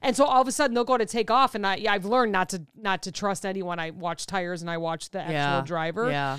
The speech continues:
Speaker 1: and all of a sudden they'll look, and you can just see them jump,
Speaker 2: Yeah.
Speaker 1: hit their brakes, like,
Speaker 2: Yeah.
Speaker 1: "Oh God, there's a runner
Speaker 2: And you
Speaker 1: there."
Speaker 2: just wave to 'em, you're like,
Speaker 1: I
Speaker 2: "I
Speaker 1: do, I
Speaker 2: saw
Speaker 1: do. I
Speaker 2: ya."
Speaker 1: just smile and wave now. I used to flip 'em off, or
Speaker 2: <laughs>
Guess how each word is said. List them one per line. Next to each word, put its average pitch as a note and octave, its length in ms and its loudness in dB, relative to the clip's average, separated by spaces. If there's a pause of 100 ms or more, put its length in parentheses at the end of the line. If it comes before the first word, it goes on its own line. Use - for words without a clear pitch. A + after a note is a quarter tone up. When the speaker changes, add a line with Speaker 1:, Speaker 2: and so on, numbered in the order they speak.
Speaker 1:
and A#3+ 100 6
all B3 60 10
of A#3+ 60 6
a A3 40 -2
sudden A#3+ 200 4
they'll A3 160 6
look, C4 240 6
and A3+ 100 -2
you G3+ 80 -2
can G#3+ 120 -6
just G3+ 140 -4
see B3 120 -4
them F#3 180 0
jump, C#3+ 320 4
Speaker 2:
Yeah. - 140 -14
Speaker 1:
hit D#4+ 140 4
their D#4 100 6
brakes, B3 340 4
like, B3 120 4
Speaker 2:
Yeah. C4+ 80 8
Speaker 1:
"Oh C#4+ 80 4
God, B3 180 -6
there's G#3 140 -4
a G3+ 40 -2
runner A3+ 220 2
Speaker 2:
And G3 80 6
you F3+ 80 4
Speaker 1:
there." F3 80 6
Speaker 2:
just F3 140 4
wave F#3 180 6
to F#3+ 80 0
'em, G#3+ 180 2
you're G#3 140 0
like, G#3 200 2
Speaker 1:
I F#4+ 80 10
Speaker 2:
"I B4 40 6
Speaker 1:
do, A#4+ 140 8
I G4+ 120 10
Speaker 2:
saw D#4+ 60 6
Speaker 1:
do. G4+ 80 12
I E4+ 80 10
Speaker 2:
ya." E4 60 6
Speaker 1:
just G4+ 160 2
smile E4 280 8
and F#4 120 4
wave C4+ 260 6
now. B3+ 340 4
I C#4 60 2
used D4+ 200 4
to A3 60 2
flip C#4 260 2
'em B3+ 140 2
off, B3 380 10
or F#3 120 6
Speaker 2:
<laughs> - 240 -2